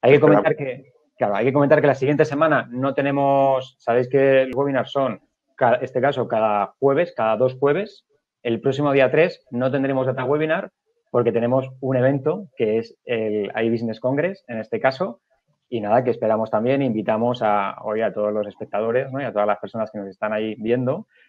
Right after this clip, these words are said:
Speaker 1: pues que los que se quieran hacer, pues bueno, que, que se animen y que puedan participar e inscribirse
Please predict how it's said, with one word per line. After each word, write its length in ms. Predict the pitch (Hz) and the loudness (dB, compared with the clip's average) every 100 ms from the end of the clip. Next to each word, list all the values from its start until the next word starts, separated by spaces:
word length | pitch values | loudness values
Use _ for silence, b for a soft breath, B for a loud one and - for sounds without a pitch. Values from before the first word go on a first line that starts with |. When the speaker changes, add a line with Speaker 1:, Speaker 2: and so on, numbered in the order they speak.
| b | b
Speaker 1:
pues 240 | - 110 107 | -6 -6 -4
que 100 | 113 | -6
los 140 | 104 | -6
que 80 | - | -8
se 120 | 98 | -8
quieran 220 | 104 104 | -6 -6
hacer, 200 | 107 113 | -6 -6
pues 100 | 165 | -6
bueno, 240 | 120 143 131 | -8 -12 -12
que, 140 | 101 - | -16 -16
que 120 | - | -16
se 100 | - | -12
animen 380 | 98 110 139 160 | -8 -4 -4 -4
y 100 | 127 | -2
que 220 | 113 107 | -2 -2
puedan 240 | - 113 | -2 -2
participar 460 | 110 110 110 101 120 | -2 -4 -8 -4 -2
e 40 | |
inscribirse 600 | 131 127 113 123 120 90 | -4 -6 -2 -2 -4 -16